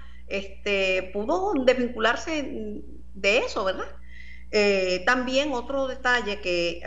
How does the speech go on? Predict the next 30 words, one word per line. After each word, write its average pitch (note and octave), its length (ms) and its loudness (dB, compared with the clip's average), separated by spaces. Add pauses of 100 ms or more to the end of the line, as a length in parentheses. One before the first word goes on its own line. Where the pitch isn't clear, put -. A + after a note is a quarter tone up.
por F#3+ 120 2
lo G3 40 0
menos B3 220 6
a F#3+ 40 6
mí G#3+ 140 0
me C4+ 120 2
impresionó, B3+ 580 0
y A3+ 80 2
sé A3 200 0
que A3 440 4
al F#3 80 2
compañero F#3 380 -2
Iván G3 180 4
Rivera F#3+ 640 2
y F3 80 2
a E3 120 4
otros F#3 200 -4
compañeros G3 440 0
de, F3 360 2
de F3+ 100 4
la F3 80 2
estación, G3 520 2 (920)
eh, F#3 320 6
les F#3+ 140 2
impresionó G#3+ 580 0
el A#3 100 0
mensaje G#3 840 2
de F#3+ 240 2
Pierluisi G3 440 -2
anoche, A3+ 720 0